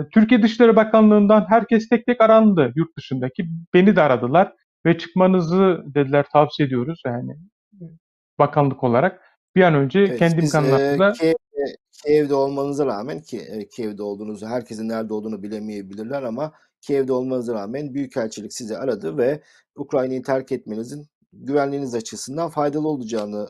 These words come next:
Speaker 2: e, söylediğini aktarıyorsunuz. Bu önemli
Speaker 1: Evet, yani
Speaker 2: bilgiydi.
Speaker 1: numara verdiler işte.
Speaker 2: E,
Speaker 1: "Bu numarayı kaydedin." dediler. Yani bize her an ulaşırsınız. Zaten biz de gazeteci olduğumuzu, çıkmayı düşünmediğimizi söyledik. Yani ama herkesi aradılar. Yani benim tanıdığım bütün Türkleri aradılar.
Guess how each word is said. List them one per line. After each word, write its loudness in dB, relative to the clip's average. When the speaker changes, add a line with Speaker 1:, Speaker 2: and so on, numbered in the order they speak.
Speaker 2:
e, -14
söylediğini -12
aktarıyorsunuz. -14
Bu -2
önemli -4
Speaker 1:
Evet, 2
yani 4
Speaker 2:
bilgiydi. 6
Speaker 1:
numara 8
verdiler 4
işte. 2
Speaker 2:
E, 2
Speaker 1:
"Bu 6
numarayı 6
kaydedin." 4
dediler. 2
Yani 0
bize 2
her 6
an 4
ulaşırsınız. 0
Zaten 4
biz 0
de 4
gazeteci 2
olduğumuzu, 2
çıkmayı 0
düşünmediğimizi -2
söyledik. -6
Yani 4
ama 6
herkesi 6
aradılar. 6
Yani 2
benim 4
tanıdığım 0
bütün 0
Türkleri 0
aradılar. 2